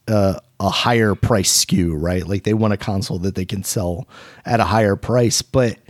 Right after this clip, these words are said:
considering the fact that we're, I, I don't know, how many years are we on now from this?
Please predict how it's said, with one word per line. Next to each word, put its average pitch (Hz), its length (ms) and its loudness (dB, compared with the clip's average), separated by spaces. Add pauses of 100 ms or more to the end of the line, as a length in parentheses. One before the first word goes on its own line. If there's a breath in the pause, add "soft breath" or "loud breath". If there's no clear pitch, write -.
(420 loud breath)
considering 170 640 0
the 139 80 2
fact 156 380 -4
that 131 180 0
we're, 120 640 2 (720)
I, - 300 -6
I 104 40 0
don't 104 140 2
know, 95 100 0
how 180 140 0
many 131 180 2
years 131 300 -2
are 143 100 0
we 139 160 2
on 139 240 2
now 143 300 0
from 143 560 -2 (140)
this? 151 400 0